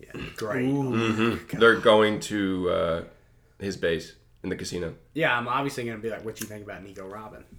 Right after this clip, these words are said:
Speaker 2: Make
Speaker 3: Don't you dare, 'cause
Speaker 2: sure
Speaker 3: you don't know yet.
Speaker 1: Huh?
Speaker 2: Make sure
Speaker 1: No,
Speaker 2: you
Speaker 1: I'll
Speaker 2: watch
Speaker 1: just be like,
Speaker 2: G eight.
Speaker 1: "What you think about her?" Like,
Speaker 3: No.
Speaker 1: as a character.
Speaker 3: First off, she doesn't know her name yet.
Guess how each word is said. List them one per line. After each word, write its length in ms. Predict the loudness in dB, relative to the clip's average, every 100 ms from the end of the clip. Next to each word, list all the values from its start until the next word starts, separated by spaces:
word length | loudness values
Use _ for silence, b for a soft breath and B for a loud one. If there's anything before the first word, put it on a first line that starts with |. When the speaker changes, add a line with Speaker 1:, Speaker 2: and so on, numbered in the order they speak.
| -18 -8
Speaker 2:
Make 600 | -2 6 6 8 8 10
Speaker 3:
Don't 220 | 10 12
you 100 | 12
dare, 180 | 12 12
'cause 60 | 8
Speaker 2:
sure 40 |
Speaker 3:
you 60 | 10
don't 160 | 10
know 100 | 10
yet. 360 | 8 6 4 -4
Speaker 1:
Huh? 120 | 2 4
Speaker 2:
Make 200 | 6 8
sure 160 | 10
Speaker 1:
No, 60 | 12
Speaker 2:
you 60 |
Speaker 1:
I'll 140 | 12 12
Speaker 2:
watch 80 | 12
Speaker 1:
just 140 | 10
be 140 | 10
like, 120 | 10 10
Speaker 2:
G 40 |
eight. 40 |
Speaker 1:
"What 160 | 8 6
you 100 | 4
think 160 | 6 4
about 300 | 0 -2 -6
her?" 60 |
Like, 80 | 4
Speaker 3:
No. 400 | 8 8 6 0
Speaker 1:
as 160 | 0 0
a 40 | 0
character. 260 | 0 4
Speaker 3:
First 180 | 6 8
off, 120 | 6
she 80 | 6
doesn't 120 | 8
know 100 | 8
her 60 | 10
name 220 | 8 8
yet. 300 | 4 0